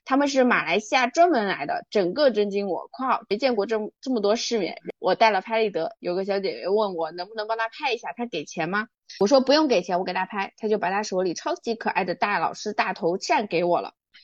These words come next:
整个演唱会就是一个氛围超级好，大部分时间都在大笑，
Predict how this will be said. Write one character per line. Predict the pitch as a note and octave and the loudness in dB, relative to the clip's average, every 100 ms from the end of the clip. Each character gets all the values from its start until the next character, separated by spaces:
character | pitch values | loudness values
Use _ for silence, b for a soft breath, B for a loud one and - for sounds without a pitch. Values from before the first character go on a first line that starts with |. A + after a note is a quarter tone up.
| - - | -10 2
整 | G3 D#3 | 2 4
个 | F#4 F4 | 6 6
演 | A#3+ F#3 | 6 2
唱 | G#3 G3+ | 0 -2
会 | A3 - - _ _ | 2 2 0 _ _
就 | B3 G#3 G3 | 2 2 2
是 | G3 | -2
一 | G#3 | -2
个 | C#4 D4+ - | 0 0 -2
氛 | - C4 | -4 -4
围 | F#3+ F3+ | -2 -4
超 | - C#4 | -4 -4
级 | A3 | -4
好， | A3 - - b b b - | -6 -8 -12 b b b -10
大 | - A#3+ | -6 -4
部 | A#3+ | -4
分 | A3+ G3 | -6 -8
时 | - F#3 | -8 0
间 | G3+ G3+ | 0 0
都 | G3+ | -2
在 | F3+ | -2
大 | - F#3 D3+ | -2 -2 -2
笑， | A3 F3+ | -2 -2